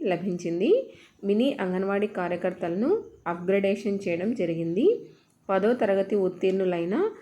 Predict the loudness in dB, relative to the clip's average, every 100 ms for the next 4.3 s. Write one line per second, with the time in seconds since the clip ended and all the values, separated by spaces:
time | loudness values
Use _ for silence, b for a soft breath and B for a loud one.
0 | B -6 -2 2 2 2 0 0 -2 -4
1 | -2 0 0 0 -2 -2 -2 -2 -2 0
2 | 0 0 -2 -2 -2 -2 0 -2 B B
3 | B -2 2 4 2 -2 -8 -6 -2 0
4 | 2 2 0